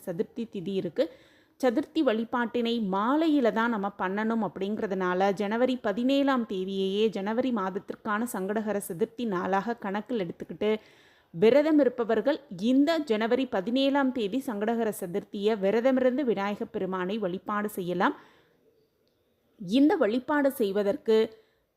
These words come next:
இந்த சங்கடஹர சதுர்த்தி நாள்ல விநாயகர் கோவிலுக்கு சென்று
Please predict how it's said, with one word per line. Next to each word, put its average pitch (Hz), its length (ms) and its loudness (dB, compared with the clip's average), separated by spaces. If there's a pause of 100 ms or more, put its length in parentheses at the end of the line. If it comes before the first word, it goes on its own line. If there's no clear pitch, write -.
இந்த 269 460 4 (800)
சங்கடஹர 285 640 4 (100)
சதுர்த்தி 262 520 2
நாள்ல 196 600 4 (260)
விநாயகர் 320 680 4
கோவிலுக்கு 233 540 4
சென்று 208 580 2